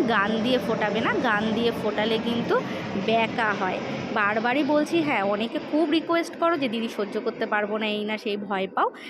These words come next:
সেই ক্ষেত্রে এখন বাধ্যতামূলক করতে হয় তাই, কিন্তু সত্যি বলছি ব্যাকা হয়, তাই গান দিয়ে কিন্তু কখনোই করার চেষ্টা করবে না। আমি বারবার দেখে নিচ্ছিলাম দুদিকে সমান হয়েছে কিনা, আর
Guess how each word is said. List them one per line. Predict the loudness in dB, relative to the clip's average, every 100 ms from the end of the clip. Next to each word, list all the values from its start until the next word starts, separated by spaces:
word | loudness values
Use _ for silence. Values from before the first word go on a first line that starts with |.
| -16 -6
সেই | -2 -2
ক্ষেত্রে | -2 -6 -4 -2 0
এখন | 0 0 0
বাধ্যতামূলক | 0 -2 -2 -2 0 -2 -2
করতে | -4 -2 -4
হয় | -4 -2 -2 -2
তাই, | -4 -4 -6 -12 -20 -10
কিন্তু | -8 -6
সত্যি | -4 -6 -6 -8
বলছি | -2 -2 -2 -4
ব্যাকা | -4 -4 -6 -6
হয়, | -4 -6 -8 -20 _
তাই | -6 -6 -4
গান | -2 2 2
দিয়ে | 0 -2
কিন্তু | -4 -6
কখনোই | -8 -8 -8 -6 -4 -4
করার | -4 -6 -6
চেষ্টা | -10 -12 -10 -10
করবে | -8 -6 -6
না। | -8 -12 _ -20 -14 -8
আমি | -4 -2
বারবার | 0 0 -2 -2
দেখে | -6 -6
নিচ্ছিলাম | -8 -6 -4 -4
দুদিকে | -4 -6 -8
সমান | -6 -6 -6 -6
হয়েছে | -6 -8 -10 -12
কিনা, | -8 -10 -10 -18 -20 -10
আর | -8